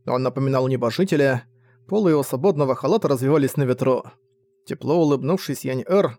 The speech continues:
он повернулся к святилищу безбрежных просторов.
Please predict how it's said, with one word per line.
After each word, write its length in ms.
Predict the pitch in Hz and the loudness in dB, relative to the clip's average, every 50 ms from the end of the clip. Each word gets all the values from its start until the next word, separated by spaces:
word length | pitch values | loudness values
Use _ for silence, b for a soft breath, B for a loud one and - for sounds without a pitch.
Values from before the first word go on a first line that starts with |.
| _ _ | _ _
он 160 | 190 214 220 | -2 -2 -2
повернулся 520 | - 160 131 135 135 175 202 175 - 147 | -2 -2 -2 0 0 2 0 0 -2 -6
к 40 | - | -8
святилищу 460 | - - 127 - 214 180 139 - - | -8 -10 -4 -2 -2 -2 -2 -2 -4
безбрежных 500 | 123 135 127 120 135 143 151 127 131 117 | -4 -4 -6 -4 -2 -2 -2 -2 -2 -4
просторов. 600 | - - - - - - 202 185 156 139 - - | -6 -8 -8 -8 -2 0 2 2 2 2 -2 -6